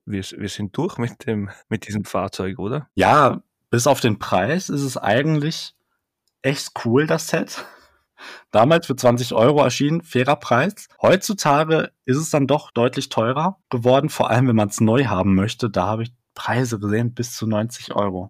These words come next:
Speaker 2: Da w-, würde ich wirklich empfehlen, es lieber gebraucht zu holen. Da gibt's das dann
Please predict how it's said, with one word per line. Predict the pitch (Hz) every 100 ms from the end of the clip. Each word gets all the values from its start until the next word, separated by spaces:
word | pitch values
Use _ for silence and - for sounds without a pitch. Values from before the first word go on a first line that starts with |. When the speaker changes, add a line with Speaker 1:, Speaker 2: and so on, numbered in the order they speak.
| -
Speaker 2:
Da | 107 107
w-, | 113 -
würde | - 123 143
ich | 139
wirklich | 139 143 135
empfehlen, | 127 - 139
es | 139 131
lieber | 127
gebraucht | 120 120 104 135
zu | - 123
holen. | 135 135 135
Da | 104
gibt's | 120
das | 120 117
dann | 110